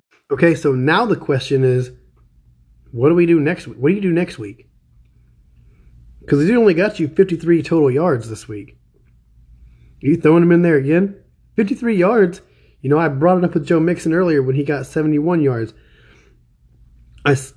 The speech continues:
you know, w-, you know, throughout the, you know, the tenure of this show, I've used the one thousand yard marker as kind of a benchmark and of, you know,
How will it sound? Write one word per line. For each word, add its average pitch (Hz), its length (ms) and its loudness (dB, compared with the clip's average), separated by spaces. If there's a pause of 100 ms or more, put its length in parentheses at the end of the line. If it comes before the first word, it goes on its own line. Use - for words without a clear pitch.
you 127 120 -6
know, 110 180 -8 (100)
w-, 151 240 0
you 147 120 4
know, 139 140 2
throughout 190 500 0
the, 160 280 -2 (400)
you 151 80 -4
know, 131 60 0
the 135 60 0
tenure 170 320 0
of 147 60 -2
this 143 120 0
show, 160 400 0 (400)
I've 139 200 -4
used 147 520 -2 (540)
the 143 160 -2
one 156 260 2
thousand 143 320 -2
yard 151 300 0
marker 123 500 -2
as 123 460 -4
kind 139 180 -2
of 123 80 -2
a 117 80 0
benchmark 120 760 -4
and 123 300 -4 (1900)
of, 127 400 -2
you 127 120 -6
know, 117 220 -6